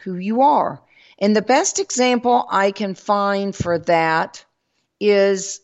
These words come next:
a, well, it was someone I did an appointment with, and they were all lawyers in their family. And their, their daughter, um, was going to law school in Mississippi.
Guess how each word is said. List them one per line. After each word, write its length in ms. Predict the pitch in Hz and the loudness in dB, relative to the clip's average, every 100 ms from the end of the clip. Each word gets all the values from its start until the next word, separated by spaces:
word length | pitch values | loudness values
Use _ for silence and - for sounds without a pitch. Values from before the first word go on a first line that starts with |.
| - | -4
a, 300 | 185 185 175 - _ _ _ _ _ _ _ - - - | 0 0 0 -8 _ _ _ _ _ _ _ -20 -20 -10
well, 260 | 185 180 185 | -2 0 0
it 80 | |
was 140 | 214 - | -4 -10
someone 460 | - 262 302 254 | -8 -6 -2 -2
I 120 | 220 202 | -2 -2
did 300 | 202 190 - | -2 -4 -4
an 180 | 165 160 | -6 -6
appointment 560 | 156 190 185 - 143 | -6 -6 -4 -6 -6
with, 320 | - 151 156 - - - - | -2 -2 -2 -10 -20 -20 -6
and 140 | 196 208 | 0 2
they 60 | |
were 120 | 202 185 | 2 2
all 240 | 214 247 | 4 4
lawyers 560 | 220 214 214 185 165 180 | 4 4 2 -2 -6 -8
in 120 | 156 | -10
their 120 | 156 | -12
family. 560 | - 165 170 113 - - _ _ _ _ _ _ _ _ - 185 | -8 -8 -6 -10 -14 -18 _ _ _ _ _ _ _ _ -8 -2
And 240 | 208 196 | 0 2
their, 320 | 185 170 160 | 2 2 0
their 220 | - 175 | -2 -4
daughter, 680 | 165 220 285 262 165 180 - | 0 2 4 4 0 -4 -4
um, 500 | 170 165 165 165 170 | -2 -2 -4 -10 -12
was 140 | 180 | -12
going 240 | - 175 190 | -6 -4 -2
to 60 | |
law 220 | 196 147 151 | 0 0 0
school 360 | - 180 180 | -4 -6 -4
in 180 | 170 151 | -4 -4
Mississippi. 560 | 170 - 165 160 220 | -4 -2 -2 -4 -8